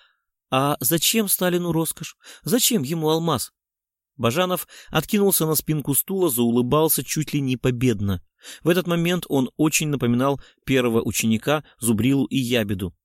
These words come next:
Зубрила тянул руку, тряс рукой перед носом учителя: «А я знаю, а я знаю!» И что же он такое интересное знает? Вальтер сделал ещё более тупое и недоумённо обиженное лицо,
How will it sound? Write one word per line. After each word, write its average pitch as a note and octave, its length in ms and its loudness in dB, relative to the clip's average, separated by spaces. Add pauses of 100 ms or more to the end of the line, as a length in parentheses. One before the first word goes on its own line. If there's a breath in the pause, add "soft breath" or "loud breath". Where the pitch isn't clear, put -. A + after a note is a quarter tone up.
(260)
Зубрила F#3+ 500 2
тянул A2 340 2
руку, E3 300 0
тряс A#2 300 0
рукой G#2+ 280 -2
перед G#2+ 240 0
носом G#2 280 2
учителя: E3 480 0 (180 loud breath)
«А C3 100 0
я G3+ 200 2
знаю, G3 480 2
а F3 80 2
я G#3 160 2
знаю!» G3+ 520 0 (320 soft breath)
И F#3 100 -4
что A3 280 2
же G3 160 0
он E3+ 200 -4
такое E3 360 2
интересное D3+ 880 -2
знает? C#3 600 -4 (540)
Вальтер A2 460 0 (220 loud breath)
сделал D#3+ 320 2
ещё F3+ 320 0
более C#3+ 400 2
тупое C3+ 480 0
и D#3 220 -4
недоумённо C3+ 760 0
обиженное G#2+ 540 -2
лицо, G#2+ 360 0